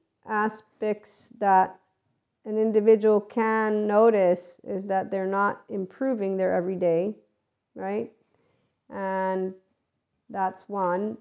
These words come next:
But then why would you move out of it? And the part that people don't actually choose their self is very sad. Because, see, if you choose yourself,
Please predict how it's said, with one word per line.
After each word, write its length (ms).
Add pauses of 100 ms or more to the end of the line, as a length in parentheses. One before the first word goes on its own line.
But 240
then 500 (840)
why 360
would 240
you 480 (220)
move 180
out 240
of 140
it? 240 (1000)
And 280
the 60
part 520
that 240
people 300
don't 200
actually 680
choose 360
their 140
self 440 (680)
is 180
very 340
sad. 480 (580)
Because, 300
see, 420 (260)
if 160
you 80
choose 360
yourself, 600